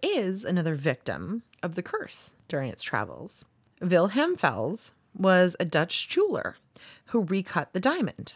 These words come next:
His son committed suicide, and he died a ruined man. So it makes sense, of course, that someone who had stolen this huge diamond would want to have it recut, right? Because you want to hide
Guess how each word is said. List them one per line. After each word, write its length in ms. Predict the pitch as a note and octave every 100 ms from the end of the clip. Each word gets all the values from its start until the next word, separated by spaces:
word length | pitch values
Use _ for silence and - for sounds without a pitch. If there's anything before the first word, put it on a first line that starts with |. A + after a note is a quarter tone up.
| _
His 260 | - B3 D#4
son 400 | - C3+ C3+ A3+ _
committed 380 | G3 F#3 F3+ -
suicide, 580 | E3+ C#3+ - - - - _ _ _ -
and 120 | A#3+
he 180 | G3 F3+
died 320 | D#3 A#2 A2+
a 40 | D3+
ruined 340 | D3 C3+ C#3+
man. 440 | F#3 E3+ C#3 C#3+ D3 _ _ _ _ _ _ _ _ _ _
So 160 | -
it 100 | A#3
makes 220 | A3 D4 -
sense, 480 | D3+ G3+ - - - _ _ _
of 140 | G3
course, 400 | - C#3+ F3 - -
that 140 | E3
someone 360 | - F3+ E3 D#3+
who 200 | E3+ E3
had 400 | D3+ D#3 D3 C#3+
stolen 540 | - - D3 D3 C#3+
this 260 | D3 C#3+ - _ _
huge 540 | - - A3 G#3 F#3+ D#3
diamond 480 | D3+ G#2+ A2+ F3 B3 - - -
would 220 | B3 G#3+
want 160 | F#3 E3+
to 60 |
have 200 | F3 D3+
it 80 | D3+
recut, 440 | E3 D#3 - C3+ - _ _ _ _ _ -
right? 260 | C3+ -
Because 400 | D#3+ E3 D3 C#3+ - _ _
you 140 | G3+ F#3+
want 160 | D#3
to 40 | D3+
hide 600 | D3 D#3+ C#3 C3+ D3